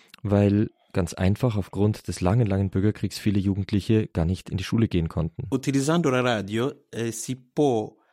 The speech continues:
Speaker 2: eh, sensibilizzare i genitori a mandare i loro figli a scuola.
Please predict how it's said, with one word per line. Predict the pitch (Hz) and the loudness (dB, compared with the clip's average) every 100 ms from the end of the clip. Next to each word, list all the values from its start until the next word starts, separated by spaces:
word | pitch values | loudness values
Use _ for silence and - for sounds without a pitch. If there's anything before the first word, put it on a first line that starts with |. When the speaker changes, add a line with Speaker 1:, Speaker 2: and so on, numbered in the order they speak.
| _ _ - | _ _ -16
Speaker 2:
eh, | 104 | -12
sensibilizzare | - - 135 131 135 127 127 123 131 113 98 95 98 - _ _ - | -8 -2 0 0 0 0 0 0 0 -2 -2 -6 -8 -14 _ _ -6
i | 117 110 107 | -4 -4 -2
genitori | 151 151 151 156 - 190 240 220 | 2 4 4 2 -2 0 0 0
a | 160 | -2
mandare | 139 131 127 135 180 190 185 | 0 0 2 2 2 2 0
i | 180 | 0
loro | 156 151 190 151 | 2 2 4 2
figli | - - 196 143 | -2 -4 0 0
a | |
scuola. | 117 - 170 135 92 | 0 -2 2 2 2